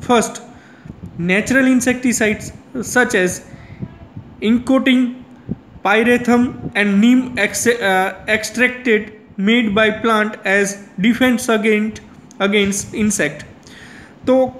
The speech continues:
natural insecticide જે પાયરેથ્રમનો છોડ ગુલદસ્તો જે છે એને આપણે કેરોસીનની અંદર dissolve કરીને મોસ્કીટોને મારવા માટે વાપરીએ.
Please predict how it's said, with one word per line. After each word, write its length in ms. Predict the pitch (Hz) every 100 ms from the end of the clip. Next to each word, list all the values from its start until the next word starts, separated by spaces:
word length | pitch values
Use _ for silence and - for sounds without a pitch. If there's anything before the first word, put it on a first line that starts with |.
| -
natural 460 | 202 247 254 302 285
insecticide 800 | 269 240 240 240 220 214 208 -
જે 140 | 226
પાયરેથ્રમનો 920 | 226 214 220 240 240 240 233 233 233
છોડ 380 | 226 - 233 240
ગુલદસ્તો 580 | 190 226 220 226 226 226
જે 180 | 226 220
છે 260 | 220 208
એને 140 | 202 214
આપણે 240 | 214 214
કેરોસીનની 560 | 208 214 214 214 202 208
અંદર 280 | 208 208 208 - - -
dissolve 340 | 190 185 220
કરીને 340 | 214 208 208 208
મોસ્કીટોને 640 | 196 202 196 220 208 208
મારવા 300 | 190 196 208
માટે 240 | 196 196 202
વાપરીએ. 600 | 202 196 180 156 156